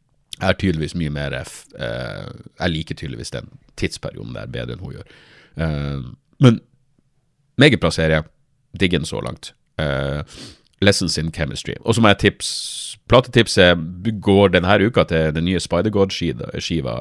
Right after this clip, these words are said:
eh, eh, syv blir det vel, V I I. Eh, dritbra. Altså, Spider-God er så jævla, jeg hørte på skiva på joggeturen i går, og jeg, jeg og Steven hørte på den i helga. Uff, det er så jævla bra. Det var vel fire, var det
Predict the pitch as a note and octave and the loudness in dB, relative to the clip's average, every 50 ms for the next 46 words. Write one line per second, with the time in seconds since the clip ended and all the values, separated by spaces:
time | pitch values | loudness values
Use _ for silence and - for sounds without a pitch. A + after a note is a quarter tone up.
0 | - B1+ C2 - - - - - - - - - _ _ _ _ _ - _ _ | -6 -6 -6 -6 -6 -6 -8 -8 -10 -12 -14 -18 _ _ _ _ _ -20 _ _
1 | _ _ _ _ _ _ _ _ - - A#1+ A1+ - - - C#3 C#3 A2 D2+ C2+ | _ _ _ _ _ _ _ _ -10 -6 -6 -6 -4 2 2 4 4 4 2 0
2 | C2+ C#2 C#2 C#2+ C#2+ D2 D2+ D2+ G2+ A#2+ G2+ - - - E2+ E2 D#2 D#2 D#2+ D#2+ | -4 -4 -2 -2 -4 -4 0 2 2 2 2 0 -2 -6 -4 -4 -2 -2 -2 -4
3 | D#2 - _ _ _ _ _ _ _ _ _ _ _ _ _ _ _ _ _ _ | -4 -6 _ _ _ _ _ _ _ _ _ _ _ _ _ _ _ _ _ _
4 | - - - - D2+ C#2+ - - - E2+ - - C3 C3 - - D2+ - - _ | -16 -8 -6 -6 -4 -6 -6 -10 -14 -10 -2 -2 -2 -2 -2 -6 -8 -8 -8 _
5 | - - - - - A#2 A2+ G#2 F#2 E2+ E2+ - A#1 F#2 F2 - - D2+ A1+ G#1 | -8 -8 -8 0 2 4 4 4 2 -2 -2 -2 0 0 0 -2 -2 -6 -6 -6
6 | C2 D2 D2+ C#2 - C#2+ D#2 D2+ - - - - - - - - F#2 G2 - F#2+ | -6 -6 -6 -8 -8 -8 -8 -8 -10 -12 -14 -20 -20 -20 -4 2 2 4 4 4
7 | D#2 F2 E2 D#2+ - - F2+ F2 D#2 D2+ - D2 B1+ A#1+ C2 D#2 F2 G2+ G2+ G2+ | 4 4 2 2 2 0 0 0 0 -2 -2 -4 -4 -2 0 0 0 0 0 -2
8 | - - G2 E2+ F2 D2 F2+ G2 G2 G2 F#2+ F2+ - A#1 C2 C2+ B1+ B1 D2+ E2 | -2 -2 -2 -2 -2 0 2 4 6 6 4 4 2 -2 -2 -2 -2 0 2 2
9 | D#2+ D2 C2 - - D2+ F2 E2 D2 C#2 C#2 C#2 B1+ - - - F#2 F2+ D#2+ D#2+ | 2 2 -2 -4 -2 0 0 0 0 -2 -4 -4 -4 -6 -6 -2 -2 -2 -2 -2
10 | D#2+ D#2 - C#2 - D2 C#2 D2+ E2 D#2+ F2+ F2 F2 E2+ E2 E2 _ - - - | -4 -4 -6 -8 -10 -8 -6 -4 -2 -2 -2 0 0 -2 -2 -4 _ -14 -20 -20
11 | - _ _ _ - A2 - - - - _ _ F#2+ F2+ F#2 F#2 - - E2+ D#2 | -20 _ _ _ -2 -2 -2 -2 -12 -12 _ _ 2 4 4 2 2 2 0 0
12 | D2+ D2+ C#2+ C2+ C2 D#2 C#2+ D#2+ F#2+ A#2+ F2 - - - F#2+ - F3 F3+ F#3+ G3+ | 0 0 -2 -2 0 -2 0 2 2 0 0 0 -4 -10 -8 -6 -6 -4 -4 -4
13 | E3+ A#2 F2+ D#2 C#2 C2 C2+ F2 G2+ A#2 | 0 2 2 2 2 0 0 -2 -2 -2